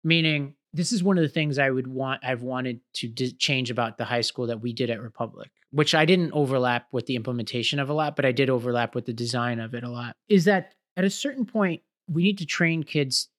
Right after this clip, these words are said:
to be college students and one, and then eventually to be professionals. And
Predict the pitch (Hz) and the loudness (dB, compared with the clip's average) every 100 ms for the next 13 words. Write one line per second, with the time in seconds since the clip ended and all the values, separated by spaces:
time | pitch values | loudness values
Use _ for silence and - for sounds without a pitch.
0 | _ _ _ - 127 127 139 131 127 113 | _ _ _ -6 -4 -2 2 2 2 0
1 | - 113 131 131 131 127 147 143 139 139 | -4 -4 -6 -4 -4 -2 -2 0 0 0
2 | 123 135 127 135 120 113 120 117 113 - | 2 0 0 0 -2 -2 -2 -2 -6 -8
3 | 127 120 - 120 147 - - - _ _ | -2 -2 -2 -6 -6 -8 -10 -14 _ _
4 | _ _ _ _ _ 165 160 151 143 | _ _ _ _ _ 4 4 4 2